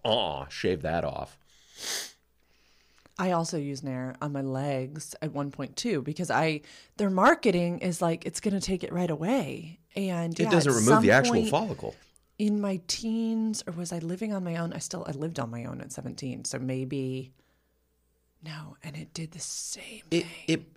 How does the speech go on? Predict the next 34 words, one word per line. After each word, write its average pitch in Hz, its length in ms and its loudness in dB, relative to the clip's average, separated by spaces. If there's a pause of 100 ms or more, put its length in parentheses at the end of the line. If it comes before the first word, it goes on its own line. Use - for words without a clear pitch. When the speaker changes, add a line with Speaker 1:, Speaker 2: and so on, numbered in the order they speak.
Speaker 1:
it 139 140 -2
gives 160 240 2
you 156 140 4
a, 127 200 6
like, 147 140 2
a 143 40 2
five 143 220 6
o'clock 147 240 -4
shadow. 185 300 4
It's - 180 0
rough 143 480 -2
now 80 220 0
to - 120 -10
the 78 120 -4
touch. - 360 -10
Speaker 2:
Yeah, 202 220 -12 (240)
it 208 80 -6
was 180 160 -8
Speaker 1:
Where 131 140 8
it 98 60 6
Speaker 2:
bad. - 20 4
Speaker 1:
stinks, - 640 4
it 98 260 0
burns, 117 520 6
and 104 160 0
it's - 180 -2
rough 107 220 4
to 98 100 -6
the 80 100 0
touch. - 400 -12 (140)
Speaker 2:
It 196 120 0
was 170 120 -2
so 165 200 -2
bad. 143 320 -6